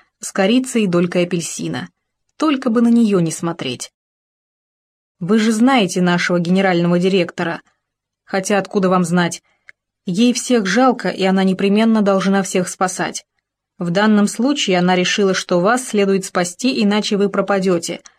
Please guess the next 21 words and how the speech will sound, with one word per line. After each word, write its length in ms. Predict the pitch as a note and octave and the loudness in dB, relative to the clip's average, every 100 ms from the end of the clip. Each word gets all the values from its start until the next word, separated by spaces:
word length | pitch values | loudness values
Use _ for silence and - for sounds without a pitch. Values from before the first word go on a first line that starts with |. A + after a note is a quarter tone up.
| _ _ | _ _
а 260 | G3+ - A3 | -4 0 2
она 280 | A#3+ C4+ | 2 2
этого 280 | A#3 A3+ G3+ | 2 0 0
допустить 560 | G3 F#3 G#3 - G#3+ F#3+ | 0 -2 -4 -4 -4 -2
не 120 | G3 | 0
может 360 | G3+ A3 G3+ G3+ | 2 0 0 0
и 60 | |
не 120 | F#3+ | -2
хочет». 500 | F#3 F3+ E3+ F3 - - _ _ _ _ _ _ _ - | -2 -4 -6 -6 -12 -20 _ _ _ _ _ _ _ -4
Митрофанова 760 | G3 G#3+ A3+ C#4 C#4 C4 B3 | -2 0 -2 0 0 2 2
излагала 460 | A#3 A#3 A3+ B3 A#3+ | 2 2 2 2 2
не 100 | A#3 | 2
совсем 480 | A3+ A#3 - A#3+ A3+ | 0 -4 -2 -2 -2
то, 240 | A3+ C#4+ | 0 -2
что 220 | - - | -2 -4
говорила 480 | E3 E3+ F3+ F3+ F3 | -2 0 0 0 0
Анна 380 | - G3 F#3 F#3 | 0 2 2 2
Иосифовна, 800 | G#3 G#3+ F3 - - E3+ E3+ F3 - _ _ | 2 2 0 -2 -6 -4 -4 -6 -12 _ _
но 100 | - | -4
какая 340 | G#3+ A#3+ B3+ B3 | -2 0 0 2
разница? 640 | A3+ E3+ D#3 E3 - G#3+ | 2 0 -4 -10 -14 -16